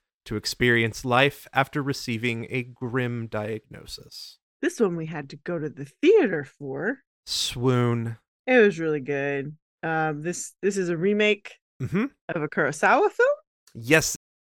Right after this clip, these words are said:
Speaker 2: Which means the source material is great.
Speaker 1: And it's pitch perfect remake. Nineteen fifty-two's Ikiru, which is,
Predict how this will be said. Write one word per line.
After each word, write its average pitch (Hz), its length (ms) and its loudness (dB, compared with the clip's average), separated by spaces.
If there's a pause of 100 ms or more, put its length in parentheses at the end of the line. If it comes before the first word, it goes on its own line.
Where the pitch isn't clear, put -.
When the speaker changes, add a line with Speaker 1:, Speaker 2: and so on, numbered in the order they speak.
(140)
Speaker 2:
Which 214 260 0
means 214 300 6
the 196 120 0
source 220 260 6
material 180 320 4
is 131 120 -2
great. - 500 -6 (320)
Speaker 1:
And 151 140 8
it's - 140 0
pitch - 360 -4
perfect 120 380 -2
remake. 107 420 0 (300)
Nineteen 147 340 6
fifty-two's 143 520 2
Ikiru, 180 720 6 (180)
which 127 260 0
is, 117 420 0